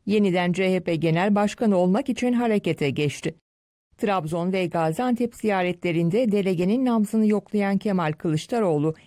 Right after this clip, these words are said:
kendisine yakın isimler üzerinden tüzük kurultayını seçimli kurultaya dönüştürmeye çalışacak. Kılıçdaroğlu'nun son kurultayda ilk turda aldığı altı yüz altmış dört oyu yeniden toplayacağı güçlü olduğu belirtiliyor.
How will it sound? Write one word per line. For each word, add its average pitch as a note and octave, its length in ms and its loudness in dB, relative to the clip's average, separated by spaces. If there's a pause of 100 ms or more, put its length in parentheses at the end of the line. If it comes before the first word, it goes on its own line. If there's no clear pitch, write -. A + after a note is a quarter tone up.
(120)
kendisine F#3+ 520 -2
yakın B3+ 260 -2
isimler G#3+ 420 0
üzerinden G3+ 640 0
tüzük F#3 380 -6
kurultayını F3+ 600 0
seçimli F#3 460 -2
kurultaya A3 580 -2
dönüştürmeye F#3+ 640 0
çalışacak. C3 720 -4 (680)
Kılıçdaroğlu'nun A#3 880 0
son A#3+ 280 -4
kurultayda G#3+ 680 -2
ilk - 240 -6
turda A3 280 -2
aldığı F#3 380 0
altı G3 280 -2
yüz G3 120 -2
altmış G3+ 400 -2
dört B3 200 -2
oyu G3 260 0
yeniden A#3+ 400 -2
toplayacağı A3+ 600 -2
güçlü A3+ 340 -4
olduğu A#3+ 340 0
belirtiliyor. C3 640 -4